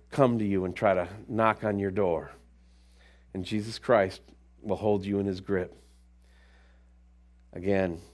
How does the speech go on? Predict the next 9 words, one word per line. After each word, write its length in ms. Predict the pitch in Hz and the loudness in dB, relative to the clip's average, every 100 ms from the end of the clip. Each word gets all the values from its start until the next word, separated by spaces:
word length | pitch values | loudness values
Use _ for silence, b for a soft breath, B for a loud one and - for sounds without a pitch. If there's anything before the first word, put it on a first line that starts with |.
| - - | -20 -10
his 160 | 98 | -6
mercies 440 | 104 104 101 107 101 | 0 0 0 0 2
are 100 | 98 | 2
renewed 420 | 98 98 104 95 | 2 2 2 2
each 240 | 98 101 | -2 -4
morning, 400 | 107 104 104 87 | 0 2 2 0
says 260 | - 92 82 | -4 -6 -6
the 100 | - | -10
scriptures. 720 | 95 - 82 - 78 - - | -14 -10 -10 -10 -14 -16 -20